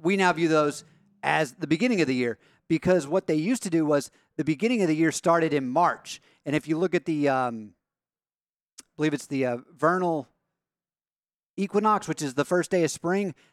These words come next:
that started in March. And the ancient Romans, they technically had months for, uh, the winter, but those were considered dead months because there was no government business happening or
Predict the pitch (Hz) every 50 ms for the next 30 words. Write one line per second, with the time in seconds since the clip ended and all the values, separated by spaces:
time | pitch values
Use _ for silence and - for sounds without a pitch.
0 | _ - 156 156 - - - 185 185 175 165 147 151 139 135 151 170 160 135 120
1 | - - - - 165 156 156 175 196 208 151 170 175 165 147 170 214 - 190 165
2 | 160 143 - - _ _ _ _ _ _ 175 180 185 180 - _ _ _ - 254
3 | 285 247 202 185 - 190 170 156 175 226 233 202 175 175 175 170 160 - - -
4 | - 190 202 202 190 180 165 147 120 - _ _ _ _ _ _ - 156 151 147
5 | 131 135 135 131 180 247 240 - 156 156 147 139 - 170 - 208 220 214 175 190
6 | 185 185 160 - 170 165 156 143 127 - 180 202 220 175 165 156 151 143 - -
7 | 156 139 135 165 160 160 147 - - _ _ _ _ _ _ _ - 160 180 185
8 | 175 143 170 185 165 135 180 196 175 185 175 170 160 135 - - 170 180 151 170
9 | 170 - - 180 185 180 - 175 170 165 160 156 - - 165 151 156 151 147 139
10 | 143